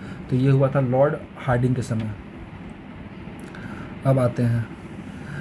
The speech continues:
भारत में पुर्तगालियों के, के लिए क्षेत्र बेस किसने बनाया? तो अल्बाकर्की ने। गोवा भारत एशियाई में पुर्तगालियों का पहला क्षेत्रीय अधिकार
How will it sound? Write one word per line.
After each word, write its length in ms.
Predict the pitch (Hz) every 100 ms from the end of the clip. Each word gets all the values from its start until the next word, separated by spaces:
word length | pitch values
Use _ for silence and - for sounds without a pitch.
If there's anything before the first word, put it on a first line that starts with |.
| - 120
भारत 300 | 110 131 147
में 140 | 151
पुर्तगालियों 480 | 147 139 135 135 147
के, 120 | 151 139 - - 160 147
के 140 | 139 139
लिए 140 | 143
क्षेत्र 460 | 139 - 139 151 139 - - - 135 131 - 123
बेस 200 | 139 135
किसने 300 | 139 - 143
बनाया? 280 | 120 113 110
तो 100 | 117
अल्बाकर्की 560 | 120 123 135 120 139
ने। 160 | 117 107 - - - - - - - 135 120 127 131
गोवा 260 | 127 147
भारत 420 | 147 127 135 135 -
एशियाई 380 | 123 - 127 135
में 260 | 127 135 190 - - - -
पुर्तगालियों 520 | 113 127 131 127 147
का 80 | 170
पहला 300 | 131 127 143
क्षेत्रीय 340 | 143 131 139
अधिकार 500 | 135 127 123 131 135